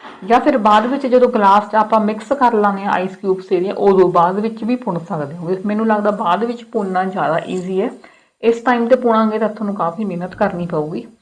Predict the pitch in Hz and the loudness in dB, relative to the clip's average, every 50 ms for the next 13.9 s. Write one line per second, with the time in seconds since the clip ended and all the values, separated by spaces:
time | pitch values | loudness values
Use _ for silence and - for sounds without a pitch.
0 | _ _ _ _ _ _ - 202 208 214 233 254 254 254 - 214 214 208 214 214 | _ _ _ _ _ _ -2 0 0 2 0 0 0 0 0 -2 0 0 -2 -4
1 | 214 - - - 196 185 - 196 185 190 175 180 185 180 - - 202 - - _ | -6 -6 -6 -6 -6 -4 -4 -6 -6 -4 -4 -4 -4 -6 -10 -12 -14 -16 -20 _
2 | _ _ - 160 170 180 175 175 165 160 156 156 160 170 165 160 185 175 175 156 | _ _ -12 -10 -10 -8 -6 -6 -6 -4 -4 -6 -6 -6 -6 -4 -2 0 0 0
3 | 151 151 160 185 226 233 - - - 214 185 190 190 175 185 170 165 165 160 165 | 0 0 -2 -4 -4 -6 -8 -8 -6 -6 -4 -4 -4 -4 -4 -4 -6 -6 -6 -6
4 | 185 - - - - 175 175 175 165 160 165 170 170 160 - 165 160 170 - - | -8 -10 -10 -8 -6 -6 -4 -4 -4 -4 -6 -8 -6 -2 -2 -2 -2 -2 -4 -4
5 | 185 180 185 190 185 - - 175 170 165 175 170 180 190 190 - 302 311 - _ | -4 -4 -4 -6 -6 -6 -4 -4 -4 -4 -6 -6 -8 -8 -10 -10 -12 -12 -14 _
6 | _ _ _ _ _ _ _ _ _ _ - 208 202 208 247 254 226 226 214 208 | _ _ _ _ _ _ _ _ _ _ -2 0 2 2 2 2 4 4 4 4
7 | 208 208 214 214 220 208 214 208 208 202 185 180 180 196 208 226 226 220 220 - | 2 0 0 0 0 0 0 -2 -2 -4 -2 -2 -2 -4 -4 -4 -6 -6 -8 -10
8 | - 240 226 247 247 240 226 226 - 208 202 208 196 196 196 202 - - - 226 | -10 -8 -4 -2 -2 -2 -2 -2 -4 -4 -2 -2 -2 -4 -4 -6 -10 -10 -8 -8
9 | 214 220 - 214 202 202 233 240 - - - - 208 220 254 247 - - - _ | -8 -6 -4 -4 -2 -2 -2 -4 -4 -8 -8 -4 -2 0 0 -2 -4 -10 -14 _
10 | - 196 175 170 165 - - - 165 - _ _ _ _ _ _ _ _ _ - | -4 -4 -4 -4 -4 -8 -10 -12 -12 -14 _ _ _ _ _ _ _ _ _ -6
11 | 185 180 185 214 - - 185 180 180 202 208 214 214 - - - - - 185 175 | -6 -6 -4 -4 -2 -2 -2 -2 0 -2 -2 -2 -4 -8 -18 -10 -6 -6 -4 -4
12 | 175 190 196 196 - 233 - - 175 165 160 160 165 - - - - - 190 165 | -2 -4 -4 -4 -4 -4 -2 -2 -2 -2 -2 -2 -4 -4 -6 -10 -12 -10 -10 -8
13 | 156 170 175 170 175 180 165 170 202 214 202 185 185 185 - - - 233 | -6 -6 -8 -6 -4 -4 -4 -2 -2 -4 -4 -4 -6 -8 -8 -6 -6 -4